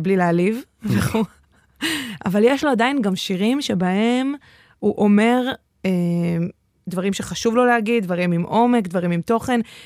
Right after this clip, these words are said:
ולא רק שזה לא מפחיד את הקהל הצעיר, כמו שהרבה מאוד מוזיקאים בארץ, אה, חושבים, אלא זה, זה אפילו ממצב אותו, מושך אליו את האנשים, כי הוא די יחיד בשטח, שגם אומר משהו,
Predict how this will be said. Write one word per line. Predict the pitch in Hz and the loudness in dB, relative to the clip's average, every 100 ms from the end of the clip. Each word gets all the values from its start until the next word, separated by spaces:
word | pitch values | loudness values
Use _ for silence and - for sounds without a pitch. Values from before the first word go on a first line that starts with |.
| - | -2
ולא | 214 294 | 2 2
רק | 392 | 2
שזה | 285 262 | 2 4
לא | 269 | 4
מפחיד | 226 - 233 262 | 2 0 0 0
את | 277 | 0
הקהל | - 180 170 | -2 -2 -2
הצעיר, | - 170 170 | -2 -4 -2
כמו | 180 170 | -4 -4
שהרבה | 175 165 196 | -4 0 0
מאוד | 254 208 | 2 2
מוזיקאים | 185 190 185 175 | 0 0 -2 0
בארץ, | 175 175 175 175 - 180 | 2 0 0 -6 -6 -4
אה, | 175 170 | -2 -2
חושבים, | 156 170 - 170 208 339 - - - - _ - | -4 -8 -6 -2 0 -2 -8 -20 -20 -20 _ -4
אלא | 196 190 185 175 | 0 2 2 0
זה, | 185 180 | -2 -4
זה | - 196 | -6 -4
אפילו | 180 262 320 269 - _ _ | -2 -2 -2 -2 -6 _ _
ממצב | 202 190 180 - 247 269 | -2 0 -2 -2 -2 -2
אותו, | 349 339 349 381 _ _ 185 | -2 -2 -2 -4 _ _ -6
מושך | 175 - 269 277 | -6 -2 -2 -2
אליו | 311 | -4
את | 311 | -4
האנשים, | 302 302 330 | -8 -6 -8
כי | - | -4
הוא | 202 | -4
די | 170 247 | 0 0
יחיד | 269 - 269 | 0 -2 -2
בשטח, | 202 185 - 175 170 | -2 -4 -4 -4 -6
שגם | - 170 220 311 | -8 -2 0 2
אומר | 269 269 | 0 -2
משהו, | 294 302 359 | -2 -4 -6